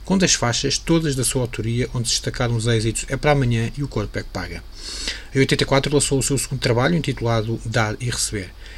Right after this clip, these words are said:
Era fevereiro e, dois meses depois, a vinte e dois de abril, Variações daria um concerto na aldeia de Via Todos, concelho de Barcelos, durante as festas da Isabelinha.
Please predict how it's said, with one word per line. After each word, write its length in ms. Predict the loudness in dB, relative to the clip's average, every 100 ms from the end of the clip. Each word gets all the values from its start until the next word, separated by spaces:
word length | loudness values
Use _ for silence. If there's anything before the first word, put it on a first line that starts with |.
| -16 -16 -16 -14 -14 -2
Era 340 | 2 4 4 2
fevereiro 640 | 0 2 4 4 0 -4 -6
e, 180 | -2 0
dois 220 | 2 2
meses 260 | 4 2 2
depois, 400 | 0 2 2 0
a 80 | 0
vinte 260 | 2 2
e 40 | 4
dois 260 | 4 2
de 140 | 2 2
abril, 240 | 2 2
Variações 560 | 4 2 2 0 0 2
daria 240 | 2 2
um 60 | 0
concerto 520 | 0 0 0 -2 0
na 60 | 0
aldeia 500 | 0 2 2 2 0
de 320 | 0 -2 -2 -8 -14 -16 -16 -16 -14 -14 -14 -16 -16 -16 -16 -16 -18 -4 6
Via 160 | 8 10
Todos, 320 | 8 6 6
concelho 380 | 6 6 6 6
de 60 |
Barcelos, 580 | 4 4 6 6 6 4
durante 560 | 2 4 2 0 -2 2
as 120 | 2
festas 440 | 2 0 0 0
da 140 | 2 2
Isabelinha. 580 | 4 2 2 0 -4